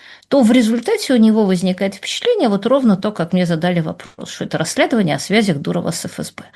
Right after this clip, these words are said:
А на самом деле, там, строго говоря, вот в-, это расследование о том, что у Дурова I P, Дуров, э, I P, арендует I P-адреса у компании серверы, которые стоят во Флориде. Ну и что? Скажите, пожалуйста. А, вообще,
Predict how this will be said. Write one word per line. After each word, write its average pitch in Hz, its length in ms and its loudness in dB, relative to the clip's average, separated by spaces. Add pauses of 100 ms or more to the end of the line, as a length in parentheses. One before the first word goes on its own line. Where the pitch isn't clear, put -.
(440)
А 165 140 0
на 160 100 2
самом 453 380 2
деле, 220 220 4
там, - 200 -8
строго 165 440 0
говоря, 180 380 0
вот 165 320 -6
в-, 165 200 -4
это 170 260 4
расследование 165 640 0
о 170 40 -4
том, - 180 -4
что 170 420 -2 (380)
у 170 400 4
Дурова 170 680 2
I 170 160 0
P, 170 260 -2
Дуров, 170 400 0
э, 151 320 -4 (200)
I 147 200 0
P, 143 220 -4
арендует 180 580 2
I 165 100 2
P-адреса 170 560 -2
у 262 160 2
компании 226 540 -2
серверы, 220 420 -4
которые - 380 -4
стоят 175 320 -4
во 165 60 -4
Флориде. - 540 -8
Ну 185 260 6
и 233 180 0
что? - 560 -8 (180)
Скажите, - 720 -6 (140)
пожалуйста. - 680 -4 (880)
А, 160 280 2
вообще, 359 540 2